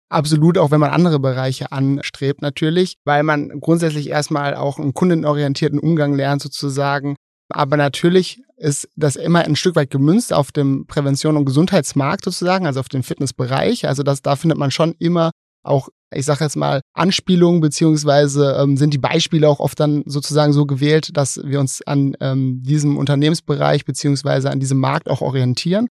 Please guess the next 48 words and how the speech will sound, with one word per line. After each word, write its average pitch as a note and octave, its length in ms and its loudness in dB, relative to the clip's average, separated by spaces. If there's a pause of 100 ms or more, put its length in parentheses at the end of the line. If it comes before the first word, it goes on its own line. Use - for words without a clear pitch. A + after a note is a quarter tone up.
(280)
Das - 120 -8
heißt, C#3 200 2
das D3+ 140 0
hat E3+ 100 0
man C3+ 140 -2
schon E3+ 280 0 (320)
aber D3 240 0
natürlich D3+ 400 0
kann E3 180 2
man D3 120 4
das, C#3+ 240 0 (160)
ich D3 100 -6
sag D3 120 0
mal, D3+ 120 4
ein C#3 160 -2
bisschen D3+ 240 0
auch D3+ 120 2
abstrahieren D3+ 600 0
sozusagen, D3 540 0
dass C#3 140 -2
man C#3 120 2
das C#3 180 0
für C#3+ 160 -4
die, C3+ 200 -2 (240)
für D#3 120 -2
unterschiedliche D#3 460 2
Bereiche C#3 380 0
sozusagen C3+ 560 -2 (380)
anwendet, C#3 580 -2
ne? C#3+ 240 0
Weil C#3+ 280 -2
wenn, C#3+ 80 -2
auch C#3+ 160 -2
grad D#3 200 0
wenn D#3 120 4
wir D3 100 4
dann C#3+ 300 2 (100)
einen C3+ 100 0
Schritt C3 200 -6
weiter F3+ 320 0
gehen, G3+ 240 0
also C#3 240 0
sag C#3 140 2
ich C3+ 100 -4
mal C3+ 100 0
jetzt C3+ 200 -2
von D3+ 320 0 (180)
der, C#3 280 0